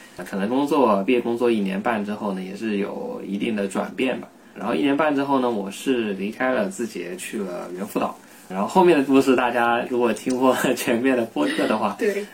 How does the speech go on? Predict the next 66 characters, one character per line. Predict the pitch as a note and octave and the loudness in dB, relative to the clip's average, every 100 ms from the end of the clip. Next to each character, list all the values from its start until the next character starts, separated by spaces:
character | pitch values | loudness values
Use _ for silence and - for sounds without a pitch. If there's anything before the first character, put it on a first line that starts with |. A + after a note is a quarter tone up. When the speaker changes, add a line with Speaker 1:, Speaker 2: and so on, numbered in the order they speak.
| - | -10
Speaker 1:
啊， | - | -6
应 | G#2 | -4
该 | - - | -4 -4
能 | G2 | -2
有 | G2+ G2 | -2 -2
一 | F#2 | 0
个， | G2+ F#2+ F#2 F#2 - - | 0 0 -2 -6 -12 -14
呃， | G#2 - | -12 -8
连 | F#2+ F#2+ | -6 0
贯 | B2 G#2+ | 2 2
的 | F#2+ | -2
了 | F2 C#3 | -4 -4
解。 | - - | -4 -6
Speaker 2:
嗯， | - - | -6 -4
大 | F#3+ | -4
家 | |
可 | F#3+ G3 | -2 -4
以 | F3+ | -4
去 | G3 | -4
听 | G#3 G#3 | -4 -6
一 | |
下 | G3+ | -4
我 | F#3 | -6
们 | D#3 | -8
的 | E3+ | -6
第 | F#3+ | -4
二 | F3+ | -4
期， | F3 - F3+ | -6 -8 -6
我 | E3 | -2
为 | G3+ | -2
什 | G3 | -2
么 | F3 | -8
逃 | F#3+ E3+ | -12 -10
离 | E3+ | -10
字 | F#3 | -8
节 | F3 E3+ | -10 -10
跳 | F#3 | -8
动。 | F#3+ F#3 - - - | -8 -10 -16 -14 -2
Speaker 1:
啊， | A#2 A#2 G#2+ G#2 | 2 2 0 -2
对 | G#2 | -2
对 | G2 F#2+ | 0 0
对， | F#2+ | -4
Speaker 2:
嗯。 | F#2 | -4
Speaker 1:
具 | B2 A#2+ | -2 0
体 | G#2 | 0
的 | F#2+ | -2
里 | F2+ | -2
面 | G2+ | -2
的 | A#2 | 0
内 | A2+ G#2+ | 0 0
容 | F#2+ F#2 | -2 -2
呢， | F#2+ | -4
也 | F#2 | -6
是 | F2+ F#2+ F2+ F2+ - | -8 -8 -8 -10 -6
分 | A#2 | -2
析 | |
的 | C#3 | 0
比 | G2 | 0
较 | F#2+ - | -6 -8
多。 | G2 - - - | -8 -8 -14 -4
后 | F#3 | 2
面 | F3+ D#3 | 4 4
呢， | C3+ C3+ C3 | 2 0 -2
之 | C#3+ | -2
所 | C3+ | 2
以 | A#2 G2 F#2 | 2 2 -2